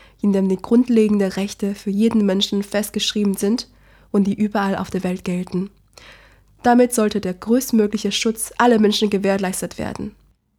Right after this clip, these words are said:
Die dreißig Artikel der Erklärung wurden von den Vereinten Nationen neunzehnhundertachtundvierzig beschlossen und legen den Grundstein für den internationalen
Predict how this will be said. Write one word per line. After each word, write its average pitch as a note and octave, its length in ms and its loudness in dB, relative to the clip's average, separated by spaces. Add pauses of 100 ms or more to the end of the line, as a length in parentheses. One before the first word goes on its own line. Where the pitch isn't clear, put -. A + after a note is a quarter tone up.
(220)
Die B3 120 4
dreißig B3 480 2
Artikel A#3+ 400 2
der A3+ 140 0
Erklärung C4 640 2
wurden A3 340 4
von G#3 160 0
den G#3 100 2
Vereinten B3+ 580 0
Nationen A3+ 540 0
neunzehnhundertachtundvierzig A3 1200 0
beschlossen A3+ 680 -2 (220)
und A3+ 140 6
legen G#3+ 240 6
den G3+ 140 4
Grundstein B3 580 2
für - 180 -2
den G#3 120 2
internationalen A#3 920 2